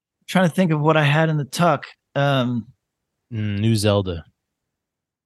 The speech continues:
Speaker 2: You
Speaker 1: what's
Speaker 2: hate
Speaker 1: the
Speaker 2: you. There's, is there anything you resent more than a Zelda game?
Speaker 1: No.
Speaker 2: <laughs>
Speaker 1: No. Uh, n-, n-, I mean, I think it's the lamest thing that ever existed.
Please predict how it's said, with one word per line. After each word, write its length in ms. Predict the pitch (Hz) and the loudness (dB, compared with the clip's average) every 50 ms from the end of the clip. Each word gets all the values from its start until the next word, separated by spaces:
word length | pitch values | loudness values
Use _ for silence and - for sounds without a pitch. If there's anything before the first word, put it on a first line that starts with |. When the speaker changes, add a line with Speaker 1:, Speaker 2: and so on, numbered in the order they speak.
| _ _ _ _ _ _ _ _ _ _ _ _ _ _ _ _ _ _ _ _ - | _ _ _ _ _ _ _ _ _ _ _ _ _ _ _ _ _ _ _ _ -4
Speaker 2:
You 120 | 127 139 220 | -2 0 2
Speaker 1:
what's 140 | 214 226 | 2 4
Speaker 2:
hate 200 | 185 170 170 170 | 4 4 2 2
Speaker 1:
the 100 | - - | 2 2
Speaker 2:
you. 240 | 175 214 247 240 165 147 | 2 4 2 2 0 0
There's, 220 | 156 208 185 180 | 0 0 0 2
is 120 | 180 160 | 0 2
there 120 | 170 233 202 | 2 2 2
anything 300 | 160 160 156 - 165 151 | 2 0 0 2 0 0
you 100 | 143 135 | 2 2
resent 300 | 123 113 104 113 113 117 | 2 2 2 2 0 2
more 180 | 113 113 113 113 | 0 2 2 2
than 100 | 110 104 | 2 0
a 60 | 101 | 0
Zelda 260 | 92 98 95 101 101 | 0 0 0 0 -2
game? 280 | 104 107 104 104 104 - _ _ _ _ _ _ _ _ _ _ _ _ _ - | -2 -2 -2 -4 -4 -8 _ _ _ _ _ _ _ _ _ _ _ _ _ -4
Speaker 1:
No. 320 | 135 131 131 131 107 82 - _ _ _ - | -2 0 0 0 -2 -4 -10 _ _ _ -8
Speaker 2:
<laughs> 60 | 135 131 - - - - - - - _ _ _ _ _ _ _ _ _ _ _ - - _ _ _ - | -2 0 2 2 2 0 -4 -12 -16 _ _ _ _ _ _ _ _ _ _ _ -18 -18 _ _ _ -10
Speaker 1:
No. 480 | 123 127 120 127 139 117 92 87 - _ _ - _ - | -4 -2 2 2 2 2 0 -4 -14 _ _ -20 _ -10
Uh, 60 | 127 | -8
n-, 340 | 123 127 113 117 117 120 123 | -6 -4 -4 -4 -2 -2 -2
n-, 300 | 120 95 117 120 120 117 - | -4 -4 -4 -4 -6 -4 -2
I 100 | 120 127 | -2 0
mean, 320 | 131 131 127 127 123 123 123 | 2 2 4 4 2 2 2
I 120 | 113 120 | 0 -2
think 280 | - 147 139 135 127 117 | -2 -2 -2 -2 -2 -4
it's 120 | - - | -6 -8
the 100 | - 127 | -6 -6
lamest 380 | 120 120 123 131 131 127 123 - | -4 -2 0 0 0 -2 -4 -4
thing 120 | - 127 123 | -4 -4 -4
that 100 | 117 120 | -4 -4
ever 100 | 117 113 | -6 -8
existed. 480 | 107 87 87 117 113 - - 80 - | -10 -10 -10 -10 -10 -10 -12 -12 -4